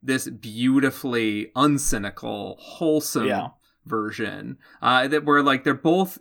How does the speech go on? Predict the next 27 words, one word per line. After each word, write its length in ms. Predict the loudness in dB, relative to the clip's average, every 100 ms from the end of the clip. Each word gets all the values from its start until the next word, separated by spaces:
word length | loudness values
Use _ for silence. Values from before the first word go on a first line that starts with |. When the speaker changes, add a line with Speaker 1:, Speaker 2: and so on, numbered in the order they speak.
| -10
Speaker 1:
extremes 760 | -6 -8 -4 -2 2 2 0
on 140 | -2 -4
the, 140 | -2
on 140 | -2 -2
the 80 |
far 340 | -4 0 2 4
end 220 | 2 0
of 120 | -2
the 80 | -4
man-child. 640 | -4 -4 -4 0 2 2 -2 -6
They're 80 | 0
both 300 | 4 4 2
the 100 | -6
co-, 160 | -6 0
on 160 | 2 2
the 60 |
coin 340 | 0 0 2 0
of 60 |
man-child. 760 | 0 2 0 0 -4 -4 -8 -14 _ _ _
Um, 540 | 0 2 4 4 2 -2 -18 _
<laughs> 260 | _ -20 -6
sounds 240 | 0 0
like 100 | 0
a 140 | -4 -4
Dark 260 | -2 -2
Souls 220 | -4 -8
reference. 360 | -6 -6 -8 -10